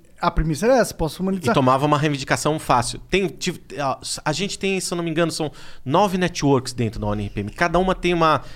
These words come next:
Speaker 2: característica técnica diferente. Então, a gente tem uma network de entretenimento, que são pra canais não musicais. A gente tem uma network de afiliada, que pode tomar quinhentos mil strikes. A gente tem uma network de música.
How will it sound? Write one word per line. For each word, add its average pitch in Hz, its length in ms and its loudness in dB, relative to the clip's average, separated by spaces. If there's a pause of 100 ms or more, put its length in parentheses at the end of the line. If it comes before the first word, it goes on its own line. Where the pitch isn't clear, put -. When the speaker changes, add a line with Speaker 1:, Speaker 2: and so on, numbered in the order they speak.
(220)
Speaker 2:
característica 185 760 2
técnica 156 400 -2
diferente. 120 460 -4
Então, 147 120 0
a 139 40 0
gente 139 180 -6
tem 120 220 -4 (280)
uma 180 220 2
network 175 560 2
de 143 260 -2
entretenimento, 156 840 -2 (220)
que - 60 -16
são 127 140 -4
pra 127 140 -4
canais 123 500 0
não 147 160 -4
musicais. 139 640 -4 (260)
A 107 60 -6
gente 131 240 -6
tem 170 80 -2
uma 151 140 0
network 151 440 -2
de 135 100 -4
afiliada, 135 560 2
que - 100 -10
pode 131 180 -2
tomar 117 320 -2 (260)
quinhentos 135 520 -2
mil 135 140 -2
strikes. 110 480 -2 (200)
A 110 60 -6
gente 151 160 -4
tem 165 100 -6
uma 156 120 -2
network 151 440 -2
de 135 140 -10
música. 165 720 0